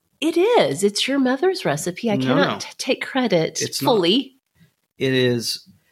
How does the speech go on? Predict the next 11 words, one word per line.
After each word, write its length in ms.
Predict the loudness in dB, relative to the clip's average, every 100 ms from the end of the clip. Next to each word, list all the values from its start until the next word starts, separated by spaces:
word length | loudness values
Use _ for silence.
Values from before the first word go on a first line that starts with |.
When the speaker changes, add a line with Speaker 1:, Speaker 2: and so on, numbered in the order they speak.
| -4
Speaker 2:
minimally, 580 | 0 4 4 4 2 0
it's 200 | -4 -6
her 260 | -2 2 4
mother's 460 | 4 2 -2 -2
mother's 680 | -4 -4 -8 -14 -10 -10 -10 _ _
recipe. 280 | -4 2 4
Speaker 1:
Oh, 400 | 4 4 2 -2 -8
shoot. 640 | -8 -4 -2 -2 -4 -6
Okay. 640 | -8 -6 -8 -6 -8 -8
Speaker 2:
Her 200 | -6 -2
mother's, 720 | 0 0 -2 -2 -4 -6 -10